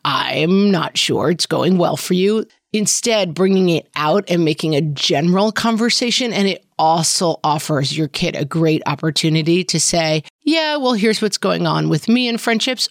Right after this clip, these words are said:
or not. You just have the conversation always available, and sometimes they will dial in and sometimes they won't.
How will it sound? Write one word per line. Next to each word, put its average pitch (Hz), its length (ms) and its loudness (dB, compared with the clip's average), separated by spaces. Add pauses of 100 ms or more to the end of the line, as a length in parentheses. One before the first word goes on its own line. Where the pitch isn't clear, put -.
(160)
or 349 180 2
not. 208 320 0 (500)
You 202 140 0
just 190 220 0
have 175 360 -4
the 185 80 0
conversation 165 720 0
always 156 320 2
available, 170 500 2
and 185 160 0
sometimes 165 640 -2
they 170 120 2
will 156 140 2
dial 147 380 0
in 165 220 2
and 160 220 -2
sometimes - 760 -2
they 156 160 0
won't. 151 500 0